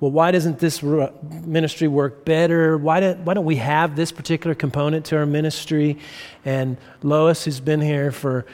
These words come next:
seventeen years, and me, who've been here eighteen years from the very beginning of the church, looking at each other like, "Yeah, we're wondering that ourselves," you know?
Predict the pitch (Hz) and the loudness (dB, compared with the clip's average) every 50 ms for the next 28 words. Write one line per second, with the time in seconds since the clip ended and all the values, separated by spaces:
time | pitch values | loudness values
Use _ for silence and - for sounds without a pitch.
0 | - - - _ - - 170 170 170 165 - 170 165 156 156 151 147 147 151 147 | -20 -20 -20 _ -4 0 0 2 2 0 0 0 0 2 2 2 2 2 2 0
1 | 135 113 123 127 127 131 151 156 160 165 156 165 160 139 151 151 143 135 139 127 | -2 -2 -4 -4 -2 0 2 2 4 4 4 2 2 2 0 0 0 0 -2 -2
2 | 123 135 151 160 156 - - 160 156 156 151 147 143 147 139 - - 143 131 143 | -2 0 0 -2 -2 -2 -2 0 0 2 2 2 0 0 -2 -2 -4 -2 0 0
3 | 147 147 135 139 143 147 151 147 143 139 131 - - 156 151 143 - - - 156 | 0 0 0 -2 -2 0 0 0 0 -2 -2 -2 0 0 0 0 -2 -4 -4 -4
4 | 147 - 143 143 139 139 127 - 151 139 139 135 131 123 123 - - - - - | -2 0 0 0 0 -2 0 0 0 0 2 0 0 -2 -4 -8 -12 -18 -20 -8
5 | - 147 143 135 131 147 151 139 143 147 147 143 143 139 139 135 139 131 131 131 | -4 -2 0 2 2 2 0 2 0 0 0 0 -2 0 0 -2 -2 -2 -2 -4
6 | 120 - - 131 123 110 98 98 - - - - - 143 139 139 147 156 | -4 -4 -6 -6 -6 -6 -8 -12 -14 -18 -20 -14 -10 -8 -6 -4 -4 -6